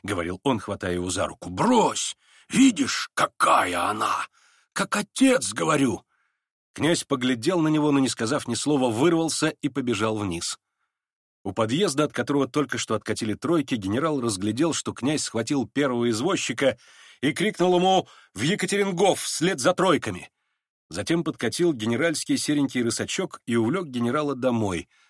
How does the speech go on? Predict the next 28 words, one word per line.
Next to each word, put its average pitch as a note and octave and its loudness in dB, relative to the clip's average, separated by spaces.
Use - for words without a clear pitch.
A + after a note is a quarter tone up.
с - -6
новыми D3 4
надеждами C#3 2
и - -6
расчётами, F2+ -6
и A3+ -2
с F#3 -4
давешним G#3 0
жемчугом, D#3 2
который D3 -2
генерал A#2+ 0
всё-таки E3+ -4
не F3 4
забыл B2+ 0
взять F#2 -6
с - -6
собой. F#2 -8
Между D3+ 2
расчётами E3+ 2
мелькнул E3 2
ему F3 2
раза D#3 2
два F3 2
и - -6
соблазнительный D3+ -2
образ E3 -4
Настаси B2+ -6
Филипповны. F#2+ -10